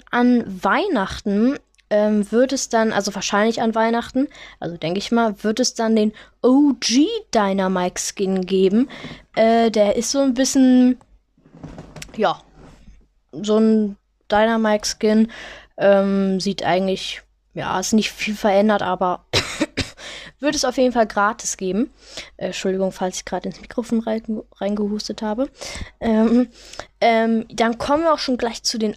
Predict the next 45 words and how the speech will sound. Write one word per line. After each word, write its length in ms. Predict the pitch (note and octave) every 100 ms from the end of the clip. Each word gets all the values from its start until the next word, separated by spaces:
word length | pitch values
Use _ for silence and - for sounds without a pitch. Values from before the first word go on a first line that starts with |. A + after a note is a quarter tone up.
| -
anderen 360 | D#4 G#4 G#3+
neuen 240 | F#3 F3+ F#3+
Skins, 460 | - A#3 A3+ C#4
und 80 | A#3+
zwar 180 | A3+ A#3+
erstmal 220 | B3 B3
zu 120 | -
den 240 | A#3 G#3+ F3+
Weihnachtsskins. 1120 | F#3+ D4 A3 E3+ - - - F#3+ A3 C4+ - _ _ _ _ _ _ _ _ _ _ _ - -
Und 120 | G3+
zwar 340 | - A#3 A#3+ -
ist 220 | - A#3
das 180 | A3 -
der 160 | G#3+ - - - -
Ho 320 | C4+ D#4+ C#4
Ho 300 | C4 C4+ A#3+ A#3
Ho 320 | C4 C4 A#3
Bow. 440 | F3 F#3 F3 G#3+ - - - -
Lustiger 440 | G#3 A3+ - A#3+
Name, 320 | A#3 A#3 G#3
finde 300 | - A3 A3
ich 40 | F#3+
auf 160 | -
jeden 180 | F3+ F#3
Fall. 240 | - G3
Das 160 | G3 G3
ist 100 | G#3
auch 120 | G3
ein, 120 | G3 - _ -
also 180 | G3 F3+
der, 120 | -
ich 80 | -
finde, 180 | A#3
der 60 | G#3
sieht 200 | F#3+ -
richtig 380 | A3+ - - -
cool 120 | G#3
aus. 240 | E3+ G#3 - - - - -
Äh, 200 | G3+ F3+
der 220 | F3 F3
hat 200 | F3 -
das 380 | - F#3+ - - E3 F3+ -
Bow 280 | G3+ G3+ G3
als 440 | - F3 F3 - F#3+
Weihnachtsmann. 680 | A#3 A#3 - F3+ E3+ B3+